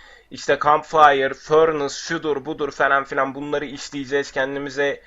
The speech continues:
e, zırh mırh bir şeyler yapacağız. Tabii daha önce, e, öncelikle bir workbench yapmak istiyorum. Çünkü workbench benim,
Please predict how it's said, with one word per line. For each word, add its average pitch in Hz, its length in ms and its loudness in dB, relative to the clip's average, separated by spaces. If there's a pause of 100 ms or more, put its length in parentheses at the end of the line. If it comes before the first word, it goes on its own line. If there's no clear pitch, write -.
(320)
e, 127 320 0
zırh 135 260 -4
mırh 147 240 -4
bir 139 60 -16
şeyler 143 340 0
yapacağız. 143 460 -2
Tabii 143 220 -6
daha 143 220 0
önce, 143 140 -4
e, 135 180 -4
öncelikle 139 720 -6
bir 143 100 -8
workbench 139 540 -2
yapmak 123 300 -4
istiyorum. 120 380 -10
Çünkü 123 200 -14
workbench 120 540 -4
benim, 123 240 -6